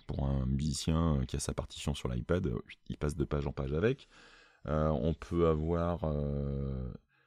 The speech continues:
on peut avoir, euh, un Sebi qui fait des lives où, euh, il supprime des pods dans, euh, Kubernetes, euh, avec, euh, une pédale, mais maintenant il fait ça avec l'esprit, avec, euh, avec son contrôle mental de, de son ordinateur, donc, euh, il est au-delà.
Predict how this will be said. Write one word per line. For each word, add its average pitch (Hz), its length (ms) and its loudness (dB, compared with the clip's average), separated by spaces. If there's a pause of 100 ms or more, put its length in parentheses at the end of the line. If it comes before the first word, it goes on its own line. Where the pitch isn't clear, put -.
(300)
on 87 100 4
peut 110 280 12
avoir, 95 500 10
euh, 78 180 6 (240)
un 92 140 8
Sebi 104 380 8
qui 90 120 0
fait 95 180 4
des 90 120 10
lives 98 400 10
où, 85 260 6
euh, 76 220 6
il 80 100 6
supprime 95 520 4
des 87 120 8
pods 95 220 6
dans, 78 520 6
euh, 71 60 4
Kubernetes, 78 680 2
euh, 65 340 -2
avec, 73 380 0
euh, 71 80 2
une 73 120 4
pédale, 104 260 4
mais 85 120 8
maintenant 85 160 8
il 90 80 6
fait - 140 -6
ça 85 80 4
avec 78 140 4
l'esprit, 87 520 2
avec, 67 320 -2
euh, - 80 -4 (800)
avec - 200 -4
son - 140 -2
contrôle 82 460 2
mental 85 540 6
de, 71 200 4 (280)
de - 80 -6
son 78 180 -2
ordinateur, 85 540 0
donc, 73 260 -2
euh, - 60 -6 (640)
il 76 160 -2
est 76 40 4
au-delà. 90 420 2